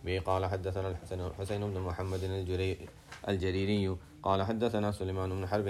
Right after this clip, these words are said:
قال حدثنا حماد بن سلمة عن حميد عن بكر بن عبد الله المزني عن عبد الله بن رباح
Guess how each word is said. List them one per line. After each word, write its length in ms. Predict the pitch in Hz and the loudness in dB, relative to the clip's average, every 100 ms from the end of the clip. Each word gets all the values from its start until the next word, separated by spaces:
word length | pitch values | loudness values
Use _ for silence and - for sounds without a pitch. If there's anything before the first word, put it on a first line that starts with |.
| 95 | 0
قال 200 | 90 92 | 0 0
حدثنا 460 | 92 92 92 95 95 | 0 0 -2 0 0
حماد 220 | 92 92 92 | 0 0 0
بن 260 | 98 98 | 0 -2
سلمة 360 | 90 101 104 101 | 0 0 0 0
عن 180 | 95 90 | 0 0
حميد 340 | 95 98 95 95 95 - - - | -2 0 0 0 -4 -10 -20 -4
عن 180 | 104 101 | 0 2
بكر 300 | 110 120 107 | 2 2 0
بن 140 | 95 | 0
عبد 220 | 95 92 92 | 0 0 0
الله 260 | 95 95 | 2 2
المزني 560 | 95 95 90 92 107 107 | 2 0 0 0 2 2
عن 100 | 104 | 2
عبد 140 | 104 | 0
الله 280 | 95 95 95 | 0 2 2
بن 100 | 92 | 2
رباح 380 | 92 95 107 104 | 0 2 2 2